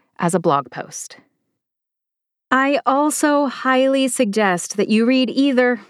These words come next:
or both, The Money Book for Freelancers, Part-Timers, and the Self-Employed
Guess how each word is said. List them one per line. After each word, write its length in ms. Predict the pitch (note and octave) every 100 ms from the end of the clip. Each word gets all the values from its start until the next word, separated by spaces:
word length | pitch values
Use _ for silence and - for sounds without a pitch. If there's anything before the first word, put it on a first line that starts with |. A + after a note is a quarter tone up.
| _ -
or 240 | F#3 G3
both, 540 | F3+ F3 C#3 F3 - - - _ _ _ _
The 160 | F#3+ G3+
Money 440 | G3 G#3 C#4 E4
Book 280 | B3+ C4+ -
for 240 | - C#4+
Freelancers, 920 | C4 C4 A3+ G3+ G#3+ A3 A#3 B3 -
Part-Timers, 680 | - G#3+ - G3+ G3 F#3+ G#3+
and 160 | - F3
the 80 | E3+
Self-Employed 800 | D#3+ E3 A3+ A#3 E3+ C#3+ C#3